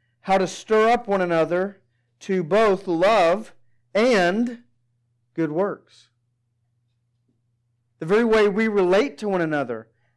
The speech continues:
has involved within it the command to encourage one another to produce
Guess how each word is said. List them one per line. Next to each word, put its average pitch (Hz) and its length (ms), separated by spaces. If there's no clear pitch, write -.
has 214 260
involved 208 600
within 165 340
it 175 220
the 180 80
command 185 840
to 208 160
encourage 220 580
one 185 140
another 160 340
to 170 200
produce 180 720